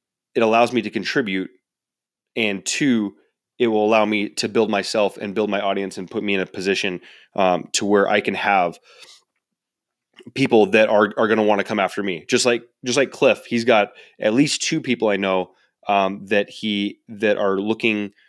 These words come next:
that have reached out to him trying to get him to help them with their business. And I've had, you know, four people in the last two months. That's four more people than in the previous thirty-eight years of my life <laughs> that have reached out to me and said, "Hey, are you, uh, can you,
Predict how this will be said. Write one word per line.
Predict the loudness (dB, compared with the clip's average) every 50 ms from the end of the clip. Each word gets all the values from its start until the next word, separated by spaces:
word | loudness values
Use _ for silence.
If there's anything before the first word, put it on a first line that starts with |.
| _ _ _ _ _ _ _ _ _ _ _ -14
that | -2 0 2 2
have | 4 4 4
reached | 2 4 4 4
out | 4 4 2
to | 0 -2
him | 0 0 0 0
trying | 0 -2 -2 0 0 2 2 0
to | 0 -2 -6 -2
get | 0 0 0 0
him | -2 -2 0 0 0 0 -2 -4
to | -6 -8 -6
help | -2 -2 -2 0 0
them | -2 -2 -2
with | -2 -4 -2
their | -2 -2
business. | 0 -2 -4 -4 -4 -6 -6 -6 -8 -12 -16 -20 -20 _
And | -4 0
I've | 0 0 2
had, | 2 2 0 0 -2 -6 _
you | -6 -4
know, | -4
four | -4 -2 0 2 2 2
people | 0 -2 -4 -2 -2 -2 -2
in | 0
the | 0
last | 0 2 0 0 -2 -4
two | -6 -4
months. | -4 -2 -4 -4 -6 -8 -14 -18 _ _
That's | -4 -4 -2 2
four | 2 4 4
more | 4 4 2
people | 2 2 2 4 2 2 2 0 -6 -20 _ _ -2
than | 0 2 2 2 2 0 -4 -10 -10 -4
in | -2 0
the | 0 0
previous | -2 -2 0 0 2 0 0
thirty-eight | 0 0 2 2 2 0 0
years | 0 -2 -2
of | -2 0
my | 0 2
life | 2 2 2 0 -4 -8 _ -14 -10
<laughs> | -10 -8 -2 0
that | 2 2
have | 2 2 0
reached | 0 0 2 2
out | 2 2 2
to | 0 -2
me | -2 -2
and | -2 -2 -2
said, | -2 -2 0
"Hey, | 0 -2 -2 -4 -4 _ _ _ _
are | 0 2
you, | 2 2 2 2 0 0 -2 -2
uh, | -4 -4 -4 -6 _ -4
can | -2 0 2
you, | 2 2 0 0 -4